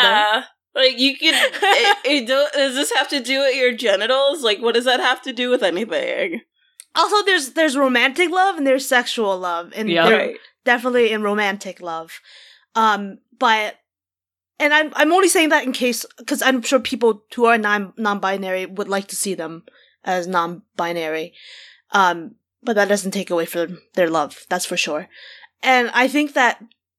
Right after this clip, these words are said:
Speaker 2: their rel-, the relationship, in addition to staying on Earth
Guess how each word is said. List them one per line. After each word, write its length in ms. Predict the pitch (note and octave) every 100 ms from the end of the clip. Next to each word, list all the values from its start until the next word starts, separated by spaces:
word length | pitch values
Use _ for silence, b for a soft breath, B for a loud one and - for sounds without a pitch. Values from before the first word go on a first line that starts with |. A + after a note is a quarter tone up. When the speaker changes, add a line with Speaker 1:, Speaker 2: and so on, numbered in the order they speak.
| _
Speaker 2:
their 300 | B3+ A3 G#3
rel-, 260 | G3 G3+ A3
the 140 | A3+
relationship, 840 | A#3 B3+ A#3 A#3+ - C4+ D4+ D4+ - _
in 100 | C#4
addition 400 | C#4+ B3 C4+ D#4
to 80 | C4+
staying 460 | A3+ B3 A3 A3 A3+
on 260 | G#3+ G3+ G3
Earth 440 | G#3 A3 A3+ -